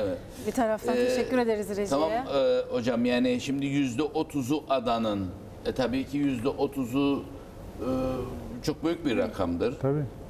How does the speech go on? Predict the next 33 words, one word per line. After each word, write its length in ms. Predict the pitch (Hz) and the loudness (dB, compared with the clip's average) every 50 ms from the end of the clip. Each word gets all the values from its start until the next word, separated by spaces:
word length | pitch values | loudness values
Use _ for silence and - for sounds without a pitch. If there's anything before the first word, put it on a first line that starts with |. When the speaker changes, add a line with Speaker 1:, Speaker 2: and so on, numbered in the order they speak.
| - - | -4 0
Speaker 1:
E, 40 | 117 120 117 117 113 117 117 113 113 110 117 | 0 2 4 4 4 2 2 0 -2 -4 -4
çünkü 260 | - 131 127 117 139 | -2 -2 0 0 2
muhtemelen 640 | 139 131 123 - - - 135 131 127 113 107 107 110 | 2 0 0 0 0 0 0 2 2 2 2 0 0
sormamın 520 | - 127 131 127 127 123 123 135 135 143 | 0 0 0 2 2 2 2 2 2 2
da 80 | 143 143 | 2 2
nedeni 360 | 147 147 131 131 131 139 139 | 2 2 2 2 2 2 0
şudur. 320 | - - 151 120 95 85 - - - - - - - - - - - - - - | 0 0 -2 -2 -2 -4 -6 -6 -10 -14 -16 -16 -16 -16 -14 -14 -12 -8 -4 -2
Ben 240 | 120 120 120 120 117 - | 0 2 0 0 0 0
tabii 340 | 123 120 113 117 117 117 120 | 0 0 2 2 2 2 2
Hala 220 | - 123 120 117 104 | 0 0 0 0 0
Sultan'ın 460 | - 113 110 113 117 110 120 120 120 | -2 -4 -4 0 0 0 0 2 2
yanında 420 | 120 117 117 117 117 117 117 104 | 2 0 0 0 0 0 0 0
doğdum, 360 | 98 95 90 82 90 87 85 | 0 0 -2 -2 -4 -4 -4
büyüdüm. 280 | 85 82 80 80 80 78 82 - - - - - - - - - - - - - | -2 -2 -4 -4 -6 -8 -10 -10 -12 -14 -14 -14 -14 -14 -14 -14 -14 -12 -6 -2
E, 40 | 151 | 0
Speaker 3:
Öyle 140 | 139 143 156 | 2 2 2
mi? 80 | 175 208 | 2 2
Speaker 1:
Hala 220 | 113 113 117 113 | 2 2 0 0
Sultan'da 500 | 107 - 120 104 - - 110 110 104 113 101 - - - | -2 -2 -6 -6 -2 -2 -2 0 0 -2 -2 -2 -2 -2
<laughs> 220 | 131 127 120 120 - | -2 -2 0 0 0
doğmadım 460 | 147 120 120 117 104 95 104 127 156 | 0 2 2 0 0 0 0 -2 -2
ama 260 | 185 208 214 190 156 | 0 0 2 2 2
ben 180 | 156 151 151 151 | 2 0 0 0
Buda 280 | 151 147 135 113 107 | 0 2 2 0 0
köyünde 580 | - 107 101 101 101 101 98 101 98 98 98 95 - - - - | 0 0 2 2 2 0 0 0 2 2 0 0 -4 -4 -4 -2
doğdum, 120 | 101 101 147 | 0 2 2
Speaker 3:
Ha, 280 | 160 160 156 143 127 113 | 2 2 2 2 0 0
Speaker 1:
büyüdüm. 300 | 95 92 90 139 135 127 120 | 0 2 2 2 2 2 0
Speaker 3:
evet. 100 | 117 104 - - - - - - - 117 | 0 -2 -4 -8 -12 -12 -10 -6 -2 0
Speaker 1:
Dolayısıyla 600 | 120 117 120 113 110 110 104 101 - 127 117 120 | 0 2 2 2 2 0 0 -2 -2 0 2 2
yani 260 | 120 120 120 120 117 | 2 2 0 0 0
biraz, 300 | 131 120 123 120 113 110 | 0 2 2 2 0 -2
e, 20 | 107 | -4